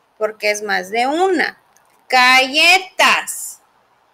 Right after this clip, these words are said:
Muy bien, mis niños. Hoy estuvo súper fácil, ¿verdad?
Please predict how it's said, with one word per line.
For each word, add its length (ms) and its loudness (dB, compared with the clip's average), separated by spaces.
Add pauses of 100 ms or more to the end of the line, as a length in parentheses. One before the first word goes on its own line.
(880)
Muy 540 -2
bien, 1120 2
mis 280 -2
niños. 800 0 (320)
Hoy 160 -2
estuvo 400 -4
súper 380 -4
fácil, 480 -4
¿verdad? 440 -2